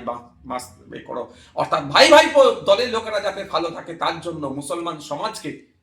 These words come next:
এক প্রকার বলি দেওয়া হচ্ছে। তাই মুসলিম সম্প্রদায়ের মানুষকে বলবো, আপনারা দেখুন মমতা ব্যানার্জির কথায় ভরসা করে। আমি আবারও বলছি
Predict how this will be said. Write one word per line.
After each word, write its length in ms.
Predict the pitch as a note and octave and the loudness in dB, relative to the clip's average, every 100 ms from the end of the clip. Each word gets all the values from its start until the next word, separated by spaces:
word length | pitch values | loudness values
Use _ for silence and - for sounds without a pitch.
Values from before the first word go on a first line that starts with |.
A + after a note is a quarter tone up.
| _ - | _ -6
এক 200 | D3 - | -6 -6
প্রকার 260 | E3 A3+ G#3+ D3 | 0 2 2 -2
বলি 300 | C#3 E3+ E3 | 0 0 0
দেওয়া 280 | C3 C#3 C3+ | -2 -2 -2
হচ্ছে। 360 | B2+ - - - _ - | -4 -12 -20 -20 _ -10
তাই 100 | C3 | -6
মুসলিম 340 | C#3 - F#3 | -6 -8 -12
সম্প্রদায়ের 460 | - D#3+ D#3 D#3 C#3 | -10 -8 -2 -2 -2
মানুষকে 380 | C#3 E3 - D3 | -6 -10 -10 -10
বলবো, 560 | B2+ C3+ C3 B2+ - _ _ - | -8 -8 -8 -8 -14 _ _ -16
আপনারা 280 | - D3+ | -10 -6
দেখুন 380 | D3+ A3 E4 F#4+ | -4 -2 0 2
মমতা 280 | D#4+ C#4 C4+ | 4 4 4
ব্যানার্জির 280 | C4 A#3 A3+ | 4 0 -4
কথায় 200 | B3 B3 | -2 -2
ভরসা 340 | A3+ - D4 | -4 -2 -2
করে। 200 | D4 C#4+ - - _ _ - | 0 0 -2 -6 _ _ 2
আমি 220 | F3 G#3+ | 4 8
আবারও 340 | G#3+ A#3 C#4 | 8 10 10
বলছি 520 | - G3 - C4+ - | 12 12 10 -4 -8